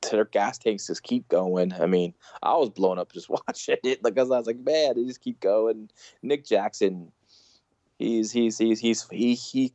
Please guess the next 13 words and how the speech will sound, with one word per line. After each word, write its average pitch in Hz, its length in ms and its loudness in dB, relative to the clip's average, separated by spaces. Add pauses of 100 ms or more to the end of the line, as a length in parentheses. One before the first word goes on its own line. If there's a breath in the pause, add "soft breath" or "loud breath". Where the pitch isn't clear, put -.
(160)
he's 131 220 0
fun 107 200 0
to 92 80 4
watch. 90 420 0
And, 87 240 -4 (400 soft breath)
and 160 160 0
they, 160 160 2
and 147 180 0
they, 147 220 0 (1600)
this 175 200 0
is 160 140 -6
where, 131 220 2
like, 90 160 -2